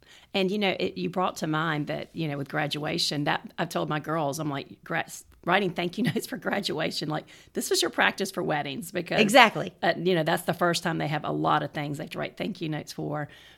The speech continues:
Speaker 1: But some of my favorite thank you notes that I received from their friends, like, this just, you know, because it was fresh in my mind from last May, but several of Sophie's friends in their thank you note would say, "I have loved getting to know Sophie. I'm going to miss her
Speaker 2: Yes.
Speaker 1: so much when she's at Alabama and I'm at Auburn or I'm at Clemson."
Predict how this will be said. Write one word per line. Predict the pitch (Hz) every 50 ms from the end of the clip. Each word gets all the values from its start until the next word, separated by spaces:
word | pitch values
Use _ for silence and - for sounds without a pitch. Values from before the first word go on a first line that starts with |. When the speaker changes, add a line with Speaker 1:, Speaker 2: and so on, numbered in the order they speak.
| _
Speaker 1:
But | - - 170 175 160 - - - -
some | - 190 185 196
of | 180
my | 165 147 147
favorite | - - 175 175 170 - -
thank | - 170 170 165
you | 180 165
notes | 156 156 - -
that | - -
I | - 147
received | 170 185 170 170 - - 156 147 -
from | - 151 143
their | 139 139
friends, | - - - 175 185 170 151 151 156 - -
like, | 151 - - - -
this | 180 147 - -
just, | 156 151 - - - _ -
you | 151
know, | 147 143
because | 143 151 - 165 151 156
it | -
was | - - -
fresh | - - - -
in | 170
my | 151
mind | 151 151 151 147 143
from | - 151 151
last | 156 151 147 - -
May, | 160 156 156 151 147
but | 147 165 135 - - - - - - - -
several | - - - 180 180 180 175 170 160 -
of | -
Sophie's | - - 151 - 208 208 180 139
friends | - 143 139 127 - - - -
in | - 156
their | 151 143
thank | 139 - 147 143 - -
you | 147 143
note | 147 143 -
would | - 147 147
say, | - 151 147 139
"I | 147 170 185
have | 175 160 156 170
loved | 160 165 165 175 180 180 170 170 -
getting | - 175 160 156 151
to | 156 151
know | 151 147
Sophie. | - - 139 139 135 - - - 131
I'm | 143 151
going | - - 156 151
to | 151 147
miss | 151 175 175 160 -
her | 170
Speaker 2:
Yes. | 165 -
Speaker 1:
so | - - 160 156
much | 156 151 147 127 - - -
when | - 143 143 - - - - - - _
she's | - - - 190 170
at | 160
Alabama | 160 156 147 147 151 147 143 139 -
and | 143 135 139
I'm | 143 165 160
at | 151
Auburn | 151 143 143 143 123 131 131 135
or | 135
I'm | 143 160
at | - -
Clemson." | - - 165 156 - - - 143 139 139 143